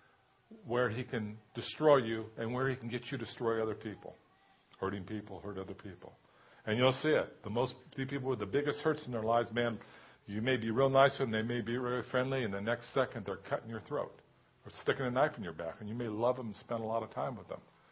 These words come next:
And you have to learn how to forgive them and overlook that. As pastors, we see that all the time, you know. You have to learn to overlook them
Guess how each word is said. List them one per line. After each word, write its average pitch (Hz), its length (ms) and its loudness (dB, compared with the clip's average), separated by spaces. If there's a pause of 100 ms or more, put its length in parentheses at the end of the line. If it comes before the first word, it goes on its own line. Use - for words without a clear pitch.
(180)
And 92 120 -8
you 95 60 -4
have 107 220 4
to 120 80 -2
learn 113 240 0
how 113 140 4
to 110 80 0
forgive 113 340 2
them 131 180 0
and 113 140 2
overlook 127 400 0
that. 82 180 -2
As 87 140 -14
pastors, 147 480 0
we 123 100 -8
see 143 160 -10
that 123 220 -2 (100)
all 107 340 2
the 82 160 -16
time, - 240 -14 (640)
you 98 140 -6
know. 92 240 -4 (340)
You 117 120 0
have 135 180 6
to 127 80 2
learn 117 280 0
to 139 60 2
overlook 139 440 0
them 85 180 -6